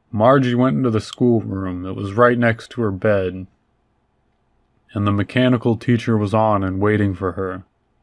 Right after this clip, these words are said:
It was always on at the same time every day except for Saturday and Sunday, because her mother said little girls learn better if they learned at regular hours.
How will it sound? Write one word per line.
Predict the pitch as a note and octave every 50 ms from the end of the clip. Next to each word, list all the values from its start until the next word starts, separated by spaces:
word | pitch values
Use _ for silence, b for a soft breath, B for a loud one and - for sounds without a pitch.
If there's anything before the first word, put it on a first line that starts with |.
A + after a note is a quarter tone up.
| _ _ _ _ _ _ _ _ _ _ _ _ _
It | -
was | G#2 G#2 G2+ A#2
always | B2 C3 C3+ B2+ B2+ A#2+ A2+
on | B2+ B2 A#2+ A#2 A2+ G#2+ G2+
at | F2+ -
the | - F#2+
same | - - A2+ A#2 A#2 A2+
time | G#2+ A#2 A#2 A#2 A2+ G#2+ G2 F#2+ G2
every | G#2+ A2+ G#2+ G#2+ A2 G#2
day | A2+ A2 G#2+ G2+ G2
except | F#2+ F2+ - - - G#2+ - -
for | - G#2
Saturday | - - - A2+ A2 G#2+ G2 G2+ F#2 F#2+ F#2+ F#2 F#2 F#2 F#2+ - _ _ _ _ _ _ _ _ _ _ _
and | G2 G2 G#2+ G2+
Sunday, | - - A2 G#2 G2 F#2+ G2 G2 F#2+ F#2+ F#2+ F#2 _ _ _ _ _ _ _ _ _ _ _ _ _ _ _ _ _ _ _ _ _ _ _ _ _ _ _ _
because | - G#2+ A#2+ A#2+ A2+
her | A#2 A#2
mother | A2 A2 A2 A2+ B2 B2 B2 A2+ G2+
said | - - A#2 G#2+
little | G2+ G#2+ A#2 A#2+ A#2+ A2+
girls | A2 A#2+ A#2 A#2 A2+ G#2 A2
learn | A#2 A#2 A2+ A2 G#2
better | A2 A#2+ A#2 A2 G#2+ G#2 G2+
if | G2 F#2+ -
they | - G#2 G2+
learned | G2 G#2 G#2+ A2 A2 G#2+ G#2+
at | G#2+ G2+
regular | G2+ G#2 G#2+ G#2+ G#2 G2+ G#2+ G#2 G#2 G#2 G2
hours. | - G#2 G#2 G2+ G2 G2 F#2+ F#2 F#2 F#2 F#2 - - _